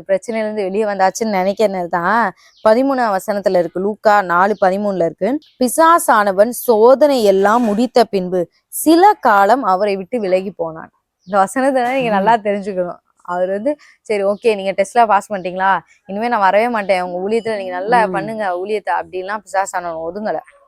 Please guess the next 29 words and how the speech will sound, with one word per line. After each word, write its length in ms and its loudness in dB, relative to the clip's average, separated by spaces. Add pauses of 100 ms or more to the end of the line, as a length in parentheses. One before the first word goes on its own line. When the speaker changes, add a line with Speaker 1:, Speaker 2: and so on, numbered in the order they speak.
(240)
Speaker 1:
"சில 540 0
காலம் 520 4 (320)
அவரை 300 2
விட்டு 280 0
விலகி 400 0
போனான். 320 -6 (480)
பின்பு 320 6
இயேசு 480 4
ஆவியானவருடைய 760 4
பலத்தினாலே 600 2 (100)
கலிலேயாவுக்கு 640 2
திரும்பி 380 -6
போனார்." 260 -10 (220)
இப்ப 220 -2
இந்த 320 2
இடத்துலதான் 440 0
நம்ம 260 -4
வந்து 180 -6
நிறைய 380 -4
பேர் 160 -4
தப்பு 320 -6
பண்றோம். 260 -10
Speaker 2:
ம். 240 -16
Speaker 1:
அந்த 160 -10
சில 300 0
காலம் 340 -4
நமக்கு 320 -4
வந்து 500 0
ஓகே, 240 -6